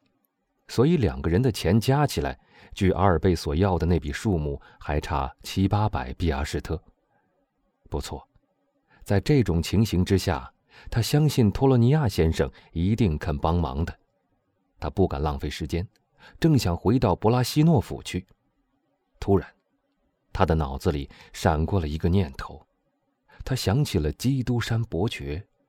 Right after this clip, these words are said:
弗兰兹正要拉铃叫派里尼老板，那可敬的人却自己来了。“我的好先生”，他急急地说，“你知道伯爵是否在家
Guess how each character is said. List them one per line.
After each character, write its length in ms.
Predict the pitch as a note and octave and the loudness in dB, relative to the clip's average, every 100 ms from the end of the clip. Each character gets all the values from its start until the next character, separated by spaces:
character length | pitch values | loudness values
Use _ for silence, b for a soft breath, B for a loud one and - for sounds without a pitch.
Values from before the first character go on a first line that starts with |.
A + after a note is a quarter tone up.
| _ _ _ _ _ _ _ _ _ _ _ | _ _ _ _ _ _ _ _ _ _ _
弗 140 | - G#2+ | -4 0
兰 180 | C#3+ D3+ | 2 2
兹 120 | - | 0
正 180 | E3 D3 | 2 2
要 140 | F#2+ | 4
拉 200 | G#2 C#3 | 2 2
铃 220 | G2+ A2 | 2 2
叫 180 | A#2 B2+ | 2 0
派 200 | - - | 0 0
里 100 | E2 | 0
尼 140 | D#2 | 0
老 180 | A2+ F#2 | 0 0
板， 240 | G2 C#2 - b b b b | 0 -4 -8 b b b b
那 100 | - C3+ | -6 -6
可 200 | - E2 | -2 0
敬 180 | A2+ B2 | 2 2
的 80 | D#2 | 2
人 200 | D#2+ A2 | 0 0
却 180 | - D#2+ | -2 -4
自 180 | - | -6
己 140 | F2 C#2 | -10 -12
来 200 | C#2+ D#2 | -8 -6
了。 140 | G#2 - _ _ _ _ _ _ _ _ _ _ _ _ - | -6 -8 _ _ _ _ _ _ _ _ _ _ _ _ 2
“我 100 | B2+ | 4
的 80 | C#3 | 6
好 140 | F#2+ | 6
先 180 | F#2+ B2 | 8 6
生”， 160 | - - _ _ _ _ _ - | 6 -4 _ _ _ _ _ -6
他 140 | F2+ | -2
急 240 | E2+ F2 F#2+ | -2 0 0
急 160 | F2+ | 2
地 80 | F2 | 0
说 260 | - C#2 - _ _ _ _ _ _ _ _ _ - | -2 -8 -12 _ _ _ _ _ _ _ _ _ 0
，“你 120 | D#3 | 2
知 140 | G3 | 4
道 220 | F#3 A2+ | 4 4
伯 240 | F#2+ - F3+ | 2 4 6
爵 120 | E3+ | 6
是 180 | - F#3+ | 6 4
否 140 | F#2 | 4
在 160 | E2 G#2+ | 2 2
家 240 | B2+ C3 | 0 -4